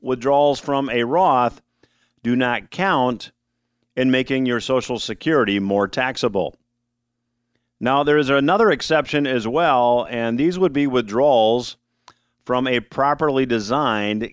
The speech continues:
guaranteed life insurance contract. But those are the only two exceptions. Other than that, you take half your Social Security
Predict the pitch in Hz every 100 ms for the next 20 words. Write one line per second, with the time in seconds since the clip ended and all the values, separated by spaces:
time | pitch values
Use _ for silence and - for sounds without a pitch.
0 | 107 107 120 123 - 92 98 104 135 139
1 | 123 101 101 92 87 - 92 87 - 87
2 | 80 92 127 180 220 208 143 139 160 160
3 | 147 - 113 107 104 101 - 113 - 156
4 | 156 - 113 80 - - _ _ _ _
5 | _ _ _ _ 135 170 185 165 160 196
6 | 226 - _ _ _ _ _ 110 - 131
7 | 123 139 151 151 131 147 139 135 - 123
8 | 165 165 160 160